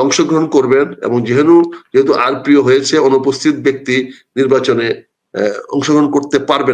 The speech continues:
না, সেখানে আমি মনে হয় আমার ক্ষুদ্র চিন্তা, যেহেতু ওনার সঙ্গে আমার যোগাযোগ নাই, কথা বলতে পারি না, কাজে ওনার বিষয়টা আমি আসলে স্পষ্ট করে বলতে পারবো না।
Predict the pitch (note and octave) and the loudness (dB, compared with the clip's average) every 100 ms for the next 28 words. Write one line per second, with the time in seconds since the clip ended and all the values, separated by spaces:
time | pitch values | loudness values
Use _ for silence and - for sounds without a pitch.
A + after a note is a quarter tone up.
0 | G#2 A2 - _ _ _ - B2 C3 C3+ | -2 -4 -8 _ _ _ -8 -4 0 0
1 | B2+ D#3 F3 E3+ D3+ - - - - _ | 2 2 2 2 0 -4 -8 -12 -14 _
2 | _ _ - B2+ C3+ C3+ F3 D3+ D3 D3 | _ _ -6 -2 -2 0 -2 0 -2 2
3 | D3 C#3+ B2+ C3 C3 C3+ C#3 C3 A#2 D3+ | 2 2 2 2 2 2 2 2 2 2
4 | D#3+ C3+ B2 A2+ A2+ A2 A#2+ C#3+ C3+ C3 | 2 0 -2 -2 -4 -4 -2 0 0 0
5 | A#2+ A#2 A#2 A2+ - - - - B2 C#3 | -2 0 0 -2 -6 -14 -10 -4 0 2
6 | D3+ F3 E3+ D3 D3 E3+ E3 D#3+ F3 F3+ | 4 2 2 0 0 0 0 -2 -2 -6
7 | _ - - D3+ D3 - D#3+ - D3+ C3+ | _ -12 -4 -2 -2 -2 -2 0 0 2
8 | A#2+ B2 B2 G2 F#2+ D#2+ | 2 2 0 -2 -4 -10